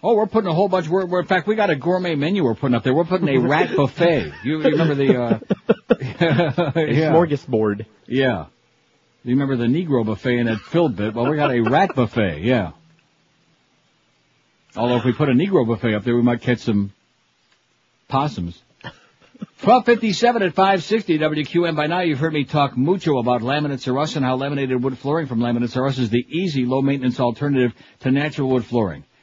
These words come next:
Speaker 1: Laminates R Us is the best place to find laminated wood flooring from the top names in the business, Peridor, Pergo, Wilson Art, Unifloor, and Quickstep. They've got all the top names, all installed by Pergo certified installers. Here's another reason why you ought to be calling Laminates R Us. Their prices will positively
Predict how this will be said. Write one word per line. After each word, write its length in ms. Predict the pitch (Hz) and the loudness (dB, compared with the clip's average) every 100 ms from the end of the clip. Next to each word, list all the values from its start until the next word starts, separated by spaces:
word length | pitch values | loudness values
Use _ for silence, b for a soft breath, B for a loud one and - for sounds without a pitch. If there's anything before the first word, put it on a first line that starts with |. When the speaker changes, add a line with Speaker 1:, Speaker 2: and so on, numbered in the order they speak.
| _ | _
Speaker 1:
Laminates 400 | 120 127 123 117 | 0 2 2 0
R 120 | 123 135 | -2 -2
Us 140 | 143 | -2
is 80 | 131 | -2
the 100 | 110 | -2
best 240 | 123 139 | -2 -4
place 220 | - 139 131 | -2 -4 -4
to 80 | |
find 240 | 127 127 123 | -4 -2 0
laminated 440 | 131 131 127 120 | 0 0 0 -2
wood 180 | 113 110 | -2 -4
flooring 300 | 139 143 160 | -4 -4 -4
from 120 | 139 | 0
the 120 | 127 | 0
top 260 | 120 151 151 | 0 -2 -2
names 240 | 151 147 139 | -2 -2 0
in 120 | 127 | 0
the 80 | 117 | 0
business, 480 | 107 170 139 139 b b b - | 0 0 0 -4 b b b -6
Peridor, 540 | 175 180 151 104 85 - | -2 0 -2 -2 -6 -4
Pergo, 400 | 180 175 131 113 | -2 0 0 0
Wilson 300 | 151 143 151 | -2 -2 0
Art, 160 | 135 | 0
Unifloor, 420 | 120 131 123 147 139 | 2 0 0 0 0
and 100 | 110 | 0
Quickstep. 480 | 123 - - 71 b b b | -2 -2 -8 -10 b b b
They've 140 | 123 | -2
got 160 | 123 123 | 0 0
all 180 | 139 196 | 0 0
the 100 | 175 | 0
top 240 | 139 113 | -2 -2
names, 300 | 98 113 127 | 0 0 0
all 160 | 123 120 | 0 0
installed 380 | 113 - 139 143 | -2 -2 -2 0
by 140 | 123 | -2
Pergo 280 | 123 135 131 | -2 -2 -2
certified 420 | - 131 127 127 | -2 -4 -2 0
installers. 600 | 123 123 113 90 76 - b b - | 0 0 -2 -2 -4 -14 b b -6
Here's 180 | 175 | -4
another 240 | 160 185 170 | -2 -2 0
reason 240 | 127 110 | 0 0
why 80 | 123 | 0
you 60 | 123 | -2
ought 40 | |
to 60 | 120 | -2
be 80 | 120 | -4
calling 240 | 131 123 | -2 -2
Laminates 320 | 123 123 120 | 0 -2 -2
R 120 | 123 139 | -2 -2
Us. 120 | 160 | -2
Their 140 | 127 | -4
prices 420 | - 151 147 143 | -2 -4 -4 -4
will 140 | 120 123 | -2 -2
positively 760 | - 165 151 139 160 139 123 | -2 -2 -4 -2 -2 0 -2